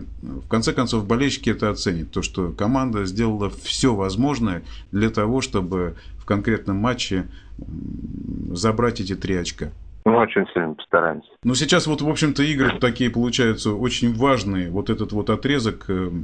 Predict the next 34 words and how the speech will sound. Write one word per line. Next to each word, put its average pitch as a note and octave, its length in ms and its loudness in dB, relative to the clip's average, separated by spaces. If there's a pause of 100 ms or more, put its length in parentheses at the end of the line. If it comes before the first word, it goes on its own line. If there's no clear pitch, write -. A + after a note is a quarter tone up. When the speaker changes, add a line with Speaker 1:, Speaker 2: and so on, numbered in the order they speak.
(160)
Speaker 1:
сентябрь, G#2 580 0
начало F#2 520 -2
октября, A2+ 580 -2 (360)
Крылья F#2 280 0
Советов, A#2 680 0
Краснодар, G2+ 800 0 (140)
Алания. G#2+ 800 2 (540)
Э, F2+ 340 -2
здесь A#2+ 400 0
нужно, A2 340 0
видимо, G#2 340 0
настраиваться G2+ 720 0
как F#2+ 440 -4
на F2+ 320 -2
финальные F2 540 -2
игры. D#2 260 -8 (100)
Ну, A#2+ 120 2
в - 20 2
общем-то, C3 340 0
на B2 100 2
все D3+ 220 2
нужно G2+ 240 2
<laughs> G2 120 0
настраиваться A2 460 0
как G2+ 200 -2
на G#2 80 0
финальные. G2 500 0
Эти, C3 200 0
наверное, A2+ 380 2
особенно, F#2 580 0
да? G#2 240 -2 (180)
Speaker 2:
Понятно. E2+ 260 2
Speaker 1:
Уже G2+ 160 0
по-, A2+ 160 -2